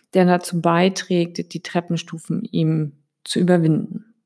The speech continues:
Und die Handgriffe erinnern an die Griffe einer Sackkarre, damit die Transporteure den Betroffenen gut in die nächste Ebene transportieren können.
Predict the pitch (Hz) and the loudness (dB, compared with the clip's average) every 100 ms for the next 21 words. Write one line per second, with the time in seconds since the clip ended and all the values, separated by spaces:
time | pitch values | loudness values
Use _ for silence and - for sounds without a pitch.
0 | _ _ _ - - - - - _ - | _ _ _ -20 -20 -20 -20 -20 _ 2
1 | 185 185 180 180 180 175 - 196 190 170 | 4 6 4 4 2 -2 -6 -2 2 4
2 | 185 277 285 262 277 - 277 269 277 - | 4 2 2 0 -2 -2 -2 -2 -4 -2
3 | 202 - 202 202 202 202 190 185 180 175 | 0 2 4 6 4 4 2 2 2 2
4 | 175 175 175 196 175 170 165 165 - 160 | -2 -4 -4 -4 0 0 0 -4 -4 -8
5 | 151 - - - _ _ _ _ _ _ | -6 -8 -10 -12 _ _ _ _ _ _
6 | - 175 180 175 180 170 170 170 165 165 | 0 4 4 2 0 2 2 2 0 0
7 | 160 - - - 175 - 175 - 233 247 | -2 -6 -8 -2 -2 0 -4 2 4 4
8 | 240 226 226 226 220 180 180 170 - 208 | 6 6 6 4 2 2 2 0 0 -2
9 | 208 196 185 175 170 240 226 - 175 165 | 2 2 2 0 0 0 2 2 2 2
10 | 170 175 170 - - - 160 156 156 151 | 2 0 -2 -8 -4 -4 -2 -2 0 -2
11 | 151 - 160 - 233 - 170 165 165 170 | -4 -4 -6 0 0 2 0 0 -4 -10
12 | 180 | -10